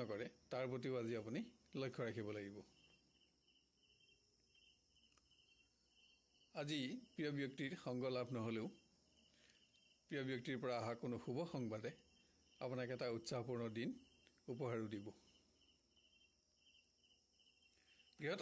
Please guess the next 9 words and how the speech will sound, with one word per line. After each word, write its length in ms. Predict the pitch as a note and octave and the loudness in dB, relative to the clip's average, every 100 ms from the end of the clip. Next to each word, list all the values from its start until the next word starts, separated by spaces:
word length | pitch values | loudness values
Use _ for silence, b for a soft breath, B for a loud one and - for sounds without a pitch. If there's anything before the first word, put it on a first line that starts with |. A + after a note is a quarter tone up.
| D3+ | 0
আপোন 180 | C#3+ F3 | 2 2
ব্যক্তিৰ 300 | E3 E3 A#3 - | 2 0 0 2
স্বাস্থ্যৰ 340 | B2 - F#3+ G#3+ | 0 0 0 0
বাবে 180 | A#2 C#3+ - - B B B B B - | -2 -4 -8 -20 B B B B B -2
আজি 140 | D3 | 0
আপোনাৰ 240 | D#3 D#3+ D#3 C3+ | 2 2 2 4
অহেতুক 280 | C3+ D3+ C#3 | 2 0 0
চিন্তা 220 | C3 B2 | 0 2
বাঢ়িব 260 | B2 G#2 | 2 0